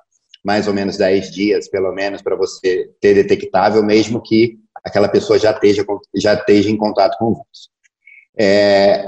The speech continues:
<clears throat> e, é, o sorológico, então, ele é importante quando você quer estudar im-, é, o,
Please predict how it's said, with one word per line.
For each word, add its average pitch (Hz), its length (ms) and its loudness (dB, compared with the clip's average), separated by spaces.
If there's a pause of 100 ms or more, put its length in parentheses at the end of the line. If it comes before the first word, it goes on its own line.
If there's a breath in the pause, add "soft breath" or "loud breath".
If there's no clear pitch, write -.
(140)
<clears throat> 147 180 -2
e, 143 440 6
é, 110 320 2
o 139 80 2
sorológico, 135 520 2
então, 139 140 0
ele 143 120 4
é 147 40 0
importante 117 800 -4
quando 120 200 -2
você 110 240 2
quer 101 360 2
estudar 101 400 0
im-, 104 160 0 (160)
é, 95 300 2
o, 110 180 -2